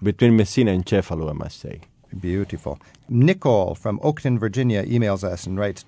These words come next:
Speaker 2: "Don't miss going to Agrigento and Taormina. Great ancient ruins to explore. I believe Palermo had a church with real mummies dressed up, uh,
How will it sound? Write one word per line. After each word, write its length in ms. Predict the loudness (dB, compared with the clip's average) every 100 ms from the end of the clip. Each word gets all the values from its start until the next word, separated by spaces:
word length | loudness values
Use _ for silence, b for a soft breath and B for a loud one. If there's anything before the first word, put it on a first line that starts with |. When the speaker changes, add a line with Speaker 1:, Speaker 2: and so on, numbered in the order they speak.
| 0
Speaker 2:
"Don't 260 | 0 0
miss 200 | -2 -2
going 280 | 0 2 2
to 80 | 0 -2
Agrigento 540 | -2 2 2 2 -2 -2
and 160 | -4
Taormina. 580 | 0 2 2 2 0 -4 b b
Great 240 | -2 -2 0
ancient 340 | 2 2 0 0
ruins 260 | 2 2 0
to 100 | -4
explore. 480 | -4 -4 0 2 2
I 80 |
believe 320 | 0 0 -2 0
Palermo 320 | 2 4 4
had 140 | 0
a 40 | -2
church 300 | -2 -4 -4
with 140 | -2
real 180 | 2 4
mummies 400 | 4 4 2 0
dressed 300 | -4 -2 0
up, 180 | 0 2
uh, 140 | -2